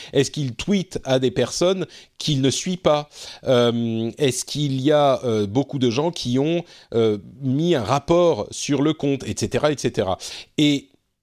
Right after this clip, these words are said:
c'est marrant parce que c'est le genre de truc qui paraît assez évident comme technique, mais,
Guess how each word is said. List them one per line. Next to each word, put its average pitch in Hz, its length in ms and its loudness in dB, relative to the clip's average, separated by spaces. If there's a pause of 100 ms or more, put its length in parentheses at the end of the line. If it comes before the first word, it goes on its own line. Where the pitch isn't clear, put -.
(100)
c'est 120 920 0
marrant 123 360 0
parce 120 220 -2
que 131 320 -2 (160)
c'est - 220 0
le 120 100 0
genre 139 180 0
de 139 80 -2
truc 156 180 -8
qui 113 140 -6
paraît 110 240 0
assez 107 320 0
évident 123 560 -2
comme 107 160 -2
technique, 175 480 -4 (340)
mais, 156 460 2